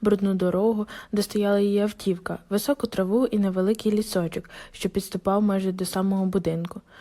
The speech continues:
Безліч місць, де можна сховатись. Поки вона, наче шалений бик, виламувала задні двері, він вийшов через передні і заховався у лісі. «Кордел у будинку, треба її знайти».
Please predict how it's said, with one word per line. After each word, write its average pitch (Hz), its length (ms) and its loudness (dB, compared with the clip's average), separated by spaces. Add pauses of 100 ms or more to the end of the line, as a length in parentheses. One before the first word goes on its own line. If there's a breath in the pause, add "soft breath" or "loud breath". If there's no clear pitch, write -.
(220 loud breath)
Безліч 220 520 2
місць, 208 300 4
де 208 120 2
можна 185 340 2
сховатись. 180 640 -4 (340 loud breath)
Поки 277 260 0
вона, 247 260 6
наче 240 300 2
шалений 214 640 4
бик, 214 360 2
виламувала 196 680 2
задні 190 360 0
двері, 220 400 0 (340 loud breath)
він 208 140 6
вийшов 214 340 2
через 202 300 -2
передні 208 460 0
і 220 160 -2
заховався 185 600 -2
у 214 100 4
лісі. 170 320 -2 (800 loud breath)
«Кордел 233 420 4
у 226 80 0
будинку, 214 580 4
треба 208 320 2
її 208 300 4
знайти». 214 520 2